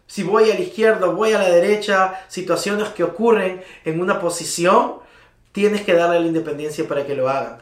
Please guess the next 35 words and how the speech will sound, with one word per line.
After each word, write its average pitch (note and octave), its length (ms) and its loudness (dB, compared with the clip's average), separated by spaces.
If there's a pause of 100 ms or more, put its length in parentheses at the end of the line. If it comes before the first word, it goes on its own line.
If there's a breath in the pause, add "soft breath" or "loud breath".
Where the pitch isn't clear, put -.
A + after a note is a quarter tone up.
(320 soft breath)
¿verdad? E3+ 440 2
Delega F3 520 4
lo F3 120 4
más F#3 140 -4
que F3+ 100 -6
puedas, G3+ 480 2
no F3+ 80 -4
estés G3 320 -4
ahí F3+ 160 0
controlando. G#3+ 800 2 (320 loud breath)
Y B3 160 -2
cuando C4+ 320 6
algo B3 240 4
pase A#3+ 300 2
mal, A3+ 440 2 (220 soft breath)
no G3+ 160 2
vayas G#3+ 340 4
a F#3 60 -8
echar F3 260 0
las F3 160 -6
culpas. E3+ 460 -4
No D#3 80 -8
se F#3+ 120 -10
trata A3 340 2
de F#3 140 -6
quién F#3+ 180 -12
tiene F3+ 200 -8
la D3 100 -10
culpa, A#3 440 0 (160 loud breath)
se - 100 -14
trata F#3+ 280 -2
de D#3+ 120 -6
quién F3+ 180 -12
es F3+ 80 -6
responsable E3 760 0